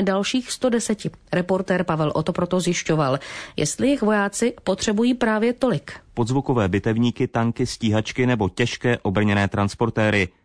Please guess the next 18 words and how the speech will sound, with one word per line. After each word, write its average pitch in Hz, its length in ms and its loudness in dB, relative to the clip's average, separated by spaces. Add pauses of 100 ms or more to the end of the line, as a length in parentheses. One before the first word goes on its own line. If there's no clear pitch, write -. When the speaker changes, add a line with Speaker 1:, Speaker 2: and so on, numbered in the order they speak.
(120)
Speaker 2:
Ať - 180 -4
už 151 140 -6
to 143 100 -2
byla 120 200 2
jakákoliv 101 580 0
technika, 107 520 0 (220)
armáda 139 380 0
si 131 140 -2
vždy 98 220 0
naplánovala 110 640 2
mnohem 123 360 2
víc 110 180 -4
kusů, 127 360 0
než 131 220 0
kolik 135 360 0
jich 98 160 -2
nakonec 98 400 0
potřebovala. 90 720 0